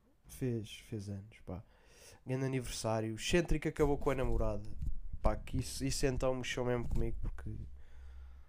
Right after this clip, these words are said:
os mais atentos sabem bem, não preciso dizer mais, não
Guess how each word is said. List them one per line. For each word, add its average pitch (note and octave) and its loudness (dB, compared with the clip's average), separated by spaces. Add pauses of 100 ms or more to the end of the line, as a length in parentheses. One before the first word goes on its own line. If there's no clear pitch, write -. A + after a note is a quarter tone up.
(540)
os A2+ -6
mais A#2 6
atentos A#2+ 2
sabem A#2 2
bem, A#2 2 (220)
não A2+ -2
preciso A2+ 0
dizer A2 -2
mais, A2 -2
não G#2 -8